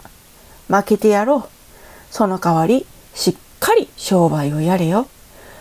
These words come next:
うちのランプをどんどん持ってって売ってくれ。」と言って、ランプを巳之助に渡した。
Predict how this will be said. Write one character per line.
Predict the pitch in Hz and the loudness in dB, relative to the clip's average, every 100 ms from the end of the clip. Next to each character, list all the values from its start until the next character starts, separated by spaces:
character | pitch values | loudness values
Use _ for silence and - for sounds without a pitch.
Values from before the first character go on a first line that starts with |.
| - - - | -20 -16 -4
う | 220 | -2
ち | 226 | 2
の | 208 202 | 2 2
ラ | 226 | 0
ン | 233 | 0
プ | 180 | 0
を | 170 | 0
ど | 160 277 | 2 2
ん | 403 | 2
ど | 349 208 | 0 0
ん | 156 | 0
持 | 147 | -4
っ | |
て | 143 - | -8 -6
っ | 143 | -6
て | - 143 | -4 -2
売 | 220 | -2
っ | |
て | - 277 | -2 -4
く | 294 | 0
れ。」 | 262 190 - - - - | -4 -4 -18 -20 -20 -10
と | - | -2
言 | 254 | -2
っ | 254 | -2
て、 | - 320 392 - - - - | -8 -8 -8 -14 -20 -20 -10
ラ | - 175 | -4 -4
ン | 156 | -4
プ | - | -8
を | 71 | -10
巳 | 143 143 | -6 -4
之 | 190 | -4
助 | - 247 | -2 -2
に | 233 | 0
渡 | 208 - 190 | -2 -4 -8
し | |
た。 | - | -10